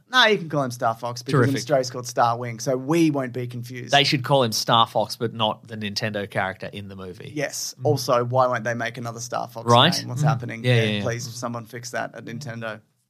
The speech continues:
Speaker 1: Cool. So Eternals, I guess the idea of Eternals and Celestials and all of that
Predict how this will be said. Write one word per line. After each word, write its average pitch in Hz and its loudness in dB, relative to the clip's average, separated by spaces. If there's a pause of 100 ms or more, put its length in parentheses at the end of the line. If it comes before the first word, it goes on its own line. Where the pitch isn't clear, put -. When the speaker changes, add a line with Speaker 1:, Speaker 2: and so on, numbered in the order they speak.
(160)
Speaker 1:
Cool. 113 -2 (300)
So 185 6
Eternals, 208 4
I 214 6
guess 262 0 (280)
the 247 4
idea 262 6
of 220 4
Eternals 151 2
and 143 -6
Celestials 143 -2
and 131 -6
all 123 -6
of 120 -10
that 123 -10